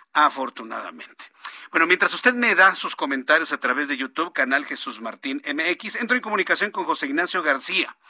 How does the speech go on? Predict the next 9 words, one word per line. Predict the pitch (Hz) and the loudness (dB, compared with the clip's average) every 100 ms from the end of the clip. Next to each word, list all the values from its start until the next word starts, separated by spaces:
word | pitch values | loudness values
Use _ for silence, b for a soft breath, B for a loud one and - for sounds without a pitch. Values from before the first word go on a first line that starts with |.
| B B | B B
Él | - 170 | -2 2
es | 185 | 2
nuestro | 175 180 | 2 0
corresponsal | 156 147 - 143 - 170 175 | 0 -2 -2 -4 2 2 2
en | 170 | -2
el | 143 | -2
estado | 120 - 165 156 | -2 2 2 2
de | 143 | -2
Hidalgo. | 135 165 196 170 - | 2 4 4 0 -8